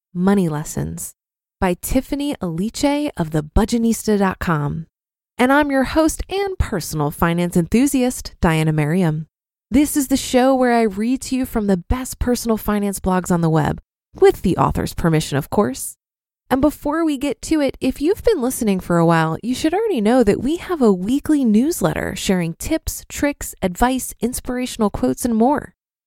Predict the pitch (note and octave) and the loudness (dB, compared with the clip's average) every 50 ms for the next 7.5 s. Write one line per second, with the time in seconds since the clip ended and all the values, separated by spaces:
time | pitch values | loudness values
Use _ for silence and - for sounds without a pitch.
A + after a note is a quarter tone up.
0 | _ _ - B3+ C4 - C4+ C4 G#3 G#3 G#3 G3+ A#3 A#3+ C#4 - - - G3 A3+ | _ _ -4 -2 0 2 2 2 2 2 2 4 4 4 2 2 0 0 0 2
1 | A#3 A#3 G3+ F3+ F3 - - - G3+ G3+ G3 F#3+ - - F3+ - - - F3+ D#3+ | 2 2 0 0 -2 -2 0 2 4 4 4 2 2 0 -4 -2 0 0 0 0
2 | - - - A#3+ B3 B3+ - - - - C#4 C4+ A#3+ G#3+ G3 - - - F#3 - | 0 0 0 0 0 -2 -4 -4 -2 0 2 4 4 4 2 2 0 0 -2 -2
3 | - - - _ _ _ _ _ _ _ _ - - C#4 C4 - - C#4 D4 - | -2 -6 -12 _ _ _ _ _ _ _ _ 0 0 0 2 0 -2 -2 0 2
4 | - F4+ E4 D#4+ C#4 - B3 C4 D#4 D#4+ D#4 B3 F#3+ E3+ D#3 D#3 - D3 D3+ D#3+ | 2 4 4 2 2 0 -2 0 2 2 4 4 4 2 2 0 -2 -2 -2 -4
5 | - - - - E3+ - - - G#3 B3 C#4 D4 D#4 D4+ D4 D4 - - - A3 | -8 -4 -2 -2 -2 0 4 4 6 6 6 4 4 2 2 2 2 2 0 0
6 | A3 A3 - - A3 A3 G#3 - - - F#3+ - - - - F3+ F3+ F3 E3+ E3+ | -4 -6 -6 -6 -6 -6 -6 -4 -2 -2 -4 -2 -4 -6 -4 -4 -2 -2 -2 -2
7 | D#3 - - D#3 D3+ - - - F#3+ F#3+ | -2 0 0 0 0 -2 -4 -8 -12 -14